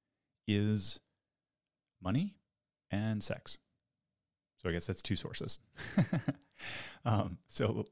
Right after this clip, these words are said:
let's look at sex, 'cause it is generally pretty simple. So one of the common arguments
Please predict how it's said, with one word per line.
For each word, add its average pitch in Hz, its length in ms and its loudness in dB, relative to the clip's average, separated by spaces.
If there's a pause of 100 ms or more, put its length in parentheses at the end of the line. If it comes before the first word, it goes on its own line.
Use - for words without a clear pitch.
let's 113 220 4
look 107 100 2
at 101 100 -4
sex, - 300 -4 (640)
'cause 87 220 0
it 87 100 0
is 80 320 -4 (400)
generally 101 440 2
pretty 107 240 2
simple. - 380 -4 (800)
So - 160 0
one 113 240 4
of 107 40 4
the 101 80 4
common 90 540 0 (580)
arguments 107 600 0